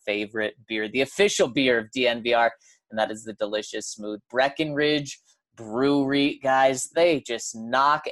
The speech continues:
every beer out of the park. And my favorite one right now is the Palisade Peach, because it just lets me hold on to summer that much longer. And they do such a fantastic job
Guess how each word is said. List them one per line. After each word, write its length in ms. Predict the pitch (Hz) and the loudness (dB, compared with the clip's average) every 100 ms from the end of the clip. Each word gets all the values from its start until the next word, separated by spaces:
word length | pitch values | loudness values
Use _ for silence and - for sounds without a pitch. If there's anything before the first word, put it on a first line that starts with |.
| 131 | 2
every 320 | 139 135 139 | 2 2 -4
beer 340 | 117 131 127 | -2 0 2
out 220 | 107 120 123 | 4 2 0
of 80 | |
the 80 | 110 | -4
park. 300 | - 120 117 - _ _ - | 0 2 2 -2 _ _ -12
And 80 | 107 | -4
my 180 | 107 | -2
favorite 420 | 104 110 104 104 101 | -2 -4 -4 -6 -6
one 200 | 107 104 | -6 -2
right 220 | 107 104 | -2 -2
now 180 | 107 110 | -4 -4
is 160 | 110 | -6
the 80 | 110 - | -12 -8
Palisade 960 | - 131 156 170 - 147 143 151 147 160 _ _ - | -2 2 2 0 -2 -2 0 0 -2 -8 _ _ -8
Peach, 340 | 180 180 160 - | -4 -4 -4 -12
because 320 | 170 220 196 | -6 -4 -4
it 120 | 185 | -4
just 340 | - 240 - | 0 0 2
lets 240 | 220 214 - | 2 2 0
me 100 | 175 | -4
hold 320 | 165 202 190 | 0 2 2
on 180 | 185 190 | 0 -2
to 80 | 165 | -4
summer 520 | - 175 170 175 165 _ _ _ | -2 0 0 -2 -4 _ _ _
that 360 | 120 147 175 - - | 0 2 4 2 -2
much 340 | 165 170 - | 0 0 0
longer. 380 | 143 147 151 151 | 0 2 2 -2
And 180 | - 151 | -2 0
they 100 | 180 | 0
do 120 | 156 | -2
such 280 | - 151 - | 0 0 0
a 40 | |
fantastic 640 | - 123 117 123 120 113 - | -2 -2 0 0 0 -4 -2
job 260 | 120 117 | 0 2